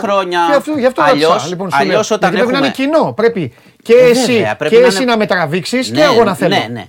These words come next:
Speaker 1: Εγώ σου λέω ότι δεν θέλουν όλοι, αλλά θα θέλουν οι πιο πολλοί.
Speaker 2: Οκ,
Speaker 1: Γιατί να
Speaker 2: εντάξει.
Speaker 1: μην, αν τους δώσεις ευκαι-, την ευκαιρία, θα μειωθεί ο, το, ο κύκλος
Speaker 2: Ναι.
Speaker 1: που καλύπτει, ας πούμε,
Speaker 2: Ο, ναι.
Speaker 1: διαφόρους που είναι μέσα και εγκληματούν.
Speaker 2: Ναι.
Speaker 1: Αυτό θέλω να πω. Και αυτό είναι μακροχρόνιο.
Speaker 2: Ναι.
Speaker 1: Δηλαδή, κάθε φορά το συζητάμε,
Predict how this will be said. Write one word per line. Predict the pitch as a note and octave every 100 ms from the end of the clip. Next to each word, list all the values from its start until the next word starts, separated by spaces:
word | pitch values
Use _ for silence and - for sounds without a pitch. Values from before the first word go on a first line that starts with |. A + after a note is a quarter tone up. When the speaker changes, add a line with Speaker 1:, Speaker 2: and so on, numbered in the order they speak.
| _ _
Speaker 1:
Εγώ | F3+ G3
σου | A#3+ A#3
λέω | A#3+
ότι | A#3+
δεν | A#3+
θέλουν | G#3+ F#3 F3+
όλοι, | A#3+
αλλά | A#3 A3
θα | F#3+
θέλουν | - A#3+ A#3+
οι | A3
πιο | A3+
πολλοί. | F#3+ D#3 G2 - _ _
Speaker 2:
Οκ, | A3 -
Speaker 1:
Γιατί | G#3 G#3+ B3
να |
Speaker 2:
εντάξει. | A3 G3
Speaker 1:
μην, | F3 -
αν | F3 G#3
τους | G#3+
δώσεις | A3 A3
ευκαι-, | G3 - A2+
την | C#3
ευκαιρία, | C3 B2+ B2 D#3+
θα | - E3 E3
μειωθεί | D#3+ D#3 D3+ G3 E3+ C3 _ _ _ _ _ _ -
ο, | C3+ C3 B2+ B2+
το, | C3 A#2+
ο | B2+
κύκλος | - E3+ C#3 C3 A2 -
Speaker 2:
Ναι. | G#3 E3
Speaker 1:
που | D3
καλύπτει, | C3+ C3+ D3+ - C3
ας | A#2+
πούμε, | C#3+ C#3 B2+ A#2 -
Speaker 2:
Ο, | G3
ναι. | F#3
Speaker 1:
διαφόρους | B2+ A#2+ B2 - C#3+ B2 -
που | C3
είναι | B2+
μέσα | A#2 B2+ B2
και | A2 A#2
εγκληματούν. | G#2+ G#2+ G#2 F2+ F#2 -
Speaker 2:
Ναι. | C3
Speaker 1:
Αυτό | B2+ G3+
θέλω | G3+ D#3+
να | C3 G#2+
πω. | A#2
Και | D#3
αυτό | - D#3
είναι | F3+
μακροχρόνιο. | F3+ D#3+ C#3+ F3 D3+ F2+ -
Speaker 2:
Ναι. | F#3 E3
Speaker 1:
Δηλαδή, | A#2 C3+
κάθε | F3 G#3 G3
φορά | D3+ D#3+ F3+
το | E3+
συζητάμε, | C3+ B2 G3 A3+